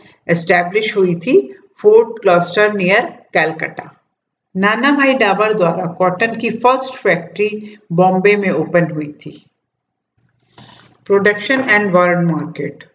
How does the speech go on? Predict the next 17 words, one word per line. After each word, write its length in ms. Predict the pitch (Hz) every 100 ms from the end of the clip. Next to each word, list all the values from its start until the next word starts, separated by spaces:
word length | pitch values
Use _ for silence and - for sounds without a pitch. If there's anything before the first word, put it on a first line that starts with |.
| _ _ _ _ _ _ _ _ _ _ _ _ _ _ _ -
नाइनटीन 580 | 185 208 208 262 269 262
सेवेंटी 460 | 226 208 196 220
फ़ाइव 340 | 214 202 175 170
में 300 | 185 220 220
कॉटन 380 | 190 175 180 208
का 480 | 196 196 202 240 - - _ -
जो 120 | 175
वर्ल्ड 360 | 165 208 214 226
प्रोडक्शन 560 | 202 180 175 202 180
था, 180 | 175 208
वन 200 | 220 202
थर्टी 400 | 208 208 180 196
सिक्स 580 | 196 233 233 - - -
लैक्स 480 | 175 175 180 - -
मेट्रिक 320 | 180 170 170
टन 320 | 170 175 170
था। 460 | 165 185 240 - -